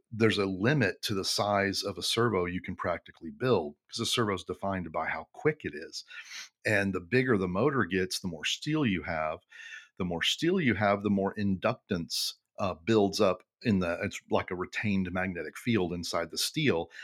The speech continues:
and that slows everything down. It's like trying to run through molasses. And so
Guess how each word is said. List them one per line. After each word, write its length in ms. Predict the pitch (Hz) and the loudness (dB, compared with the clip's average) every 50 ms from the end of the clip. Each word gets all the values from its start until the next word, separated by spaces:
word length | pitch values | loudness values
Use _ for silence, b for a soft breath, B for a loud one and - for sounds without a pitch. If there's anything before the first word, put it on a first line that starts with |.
| B B - | B B -4
and 200 | 98 95 90 90 | -4 -2 0 2
that 240 | 107 120 120 - | 2 2 2 2
slows 720 | - - - - - - - 104 98 98 104 98 98 90 | 0 0 0 0 -2 -2 0 2 2 4 4 4 2 2
everything 480 | 98 95 92 - 95 92 - 95 87 87 | 0 0 0 -2 -4 -4 -4 -6 -8 -4
down. 180 | 82 98 95 87 | -2 -2 -2 -2
It's 120 | - - | -4 -6
like 120 | 98 90 | -8 -8
trying 180 | - - 101 90 | -6 -6 -6 -6
to 60 | 80 | -4
run 240 | 80 87 87 95 87 | -6 -6 -6 -6 -6
through 200 | - - 95 85 | -6 -6 -8 -6
molasses. 680 | 85 82 78 76 76 76 - - - - - - - - B B B B B B B B - | -6 -6 -8 -8 -6 -6 -6 -6 -8 -8 -10 -12 -12 -12 B B B B B B B B -2
And 120 | 101 98 | 0 0
so 220 | - - 95 85 | 2 2 2 2